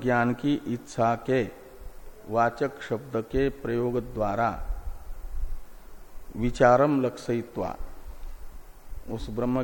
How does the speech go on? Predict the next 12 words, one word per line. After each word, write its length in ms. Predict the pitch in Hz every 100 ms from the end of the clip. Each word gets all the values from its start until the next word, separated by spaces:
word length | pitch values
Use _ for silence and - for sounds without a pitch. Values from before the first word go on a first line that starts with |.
| 120
ज्ञान 260 | 120 117
की 160 | 117 139
इच्छा 340 | 117 - 123 117
के 200 | - 123
वाचक 420 | 113 110 - 131 -
पद 200 | 117 110
से 320 | 113 - 92 135 - - - - -
लक्षणा 580 | 107 117 - 120 110 107
से 220 | - 135 135 -
विचार 640 | 104 113 - 107 98 120 185 - - - - - - -
रूप 340 | 113 123 147 156 151 151
अर्थ 280 | 110 120 -